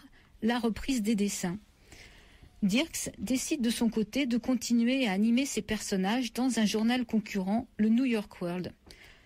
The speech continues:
S'ensuit alors un procès entre magnats de la presse, au terme duquel il est établi qu'une série et ses personnages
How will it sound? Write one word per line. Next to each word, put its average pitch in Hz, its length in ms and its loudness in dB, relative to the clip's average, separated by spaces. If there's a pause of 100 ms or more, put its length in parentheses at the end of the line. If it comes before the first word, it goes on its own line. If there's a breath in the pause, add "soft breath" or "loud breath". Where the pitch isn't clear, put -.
(280 loud breath)
S'ensuit - 520 -2
alors 226 340 0
un 214 100 2
procès 233 500 -2
entre 208 280 -2
magnats 220 380 2
de 196 80 0
la 196 80 2
presse, - 560 -2 (120)
au 247 100 0
terme 277 260 0
duquel 208 480 0
il 208 100 2
est 214 140 -2
établi 190 560 -2 (240)
qu'une 277 180 2
série 220 560 0
et 262 80 0
ses 262 160 -4
personnages 214 720 -2